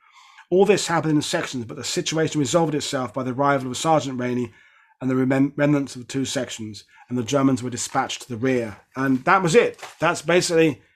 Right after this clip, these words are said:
evacuated back, wounded in the thigh, and he can no longer lead the platoon. But what's interesting about that fear of what the Germans would do, because there's some context to that, because,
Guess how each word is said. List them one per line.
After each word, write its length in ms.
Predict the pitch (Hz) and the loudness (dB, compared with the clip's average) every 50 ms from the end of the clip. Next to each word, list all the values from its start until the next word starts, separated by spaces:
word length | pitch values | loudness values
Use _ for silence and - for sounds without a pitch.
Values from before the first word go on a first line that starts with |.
| _ _ _ _ _ _ _ _ _ _ _ _ _ | _ _ _ _ _ _ _ _ _ _ _ _ _
evacuated 680 | 156 151 143 175 175 - - 170 170 160 151 - 156 135 | -2 0 2 2 2 2 0 0 0 0 0 0 -2 0
back, 420 | 131 165 165 165 165 151 - - _ - | 2 2 2 2 2 0 -6 -12 _ -2
wounded 360 | 165 185 196 190 170 170 156 | 0 0 2 2 0 0 -2
in 80 | 156 | -2
the 60 | 147 135 | -4 -4
thigh, 540 | - 160 160 160 160 160 156 156 156 - - _ _ - | -4 -4 -2 0 0 0 -2 -4 -6 -10 -14 _ _ -12
and 500 | 147 151 151 156 156 156 156 156 147 - - _ _ _ _ _ _ _ _ - - | -8 -4 -2 -2 0 0 0 -2 -4 -6 -12 _ _ _ _ _ _ _ _ -10 -4
he 320 | - 160 160 160 156 - - _ _ - - | -2 0 0 0 -2 -4 -8 _ _ -20 -6
can 160 | - 156 160 | -2 0 2
no 160 | 165 165 165 | 4 6 6
longer 520 | 165 165 160 160 156 156 151 156 151 127 - - _ - | 6 6 6 6 6 4 4 2 0 0 -4 -10 _ -6
lead 280 | 160 170 165 165 156 135 | -2 0 2 2 2 0
the 80 | 160 | -4
platoon. 520 | - 143 - - 190 185 160 131 110 101 - _ - - - - - - _ _ _ _ _ _ _ _ _ _ _ _ - | -10 -12 -6 -2 0 0 2 0 -2 -4 -10 _ -20 -20 -20 -20 -20 -20 _ _ _ _ _ _ _ _ _ _ _ _ -4
But 120 | 165 160 | -2 0
what's 200 | 165 208 220 214 | 2 2 2 4
interesting 520 | 247 262 220 220 - - 202 185 175 170 165 - | 4 2 2 2 -2 -2 0 0 0 0 -2 -6
about 400 | 175 151 135 175 170 170 - 170 | -6 -4 0 0 0 0 -2 -2
that 260 | 180 170 160 113 - _ _ _ - | -4 -4 -4 -6 -10 _ _ _ -20
fear 540 | - - - 202 190 185 175 170 165 160 - | -10 -2 2 4 4 6 6 6 6 4 2
of 160 | 151 160 147 160 | -2 -4 -2 0
what 160 | 175 156 170 | -2 -2 -2
the 80 | 165 | -4
Germans 400 | 113 - 190 180 180 180 170 147 | -2 0 0 2 2 0 -2 -2
would 100 | 156 147 | -4 -4
do, 220 | 131 151 139 123 117 | -4 -4 -6 -6 -6
because 520 | 110 139 131 - 151 151 147 - - - _ _ _ _ _ _ _ _ _ _ _ _ _ _ _ _ - - | -8 -10 -6 -2 -2 -2 -2 -2 -6 -10 _ _ _ _ _ _ _ _ _ _ _ _ _ _ _ _ -8 0
there's 200 | 156 170 160 160 | 4 4 4 4
some 140 | - 160 151 | 4 0 -2
context 640 | - - 185 190 185 - - 151 131 - - - | 0 0 0 0 0 0 -2 -4 -4 -4 -8 -12
to 60 | - 127 | -10 -8
that, 340 | 113 123 117 113 110 - | -8 -8 -8 -10 -10 -12
because, 500 | - 139 - - - 156 151 - 233 - | -12 -12 -6 0 4 4 6 6 4 0